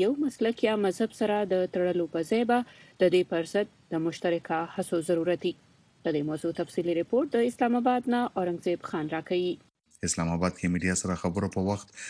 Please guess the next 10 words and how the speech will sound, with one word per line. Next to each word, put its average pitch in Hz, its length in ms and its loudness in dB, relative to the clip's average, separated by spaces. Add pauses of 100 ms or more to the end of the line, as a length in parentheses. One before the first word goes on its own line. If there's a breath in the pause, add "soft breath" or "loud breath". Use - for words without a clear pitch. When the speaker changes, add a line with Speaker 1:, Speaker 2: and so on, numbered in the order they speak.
(280 loud breath)
Speaker 2:
وزیر 107 260 2
اعظم 110 340 2
عمران 95 300 0
خان 120 180 2
ویلي 120 240 0
دي 117 100 4 (120)
چې - 340 -8 (100)
د 87 140 -2
کرونا 87 320 2
وایرس 113 260 2